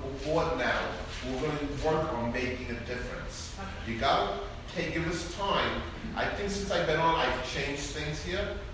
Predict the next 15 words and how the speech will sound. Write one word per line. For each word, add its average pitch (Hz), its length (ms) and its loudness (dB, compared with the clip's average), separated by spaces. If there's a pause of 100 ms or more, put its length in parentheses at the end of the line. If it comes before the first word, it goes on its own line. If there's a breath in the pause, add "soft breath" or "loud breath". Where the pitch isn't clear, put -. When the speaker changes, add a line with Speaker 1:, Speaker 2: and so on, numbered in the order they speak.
(360)
Speaker 1:
and 123 100 4
I'm 123 200 2
continuing 147 560 -4
to 123 100 -2 (120)
work - 240 2
on 165 160 2
it. 170 160 4
I'm - 200 2
not 160 180 2
able 160 200 0
to 240 220 -2
change 135 240 -2
everything - 400 -4
at - 220 2
once. - 340 0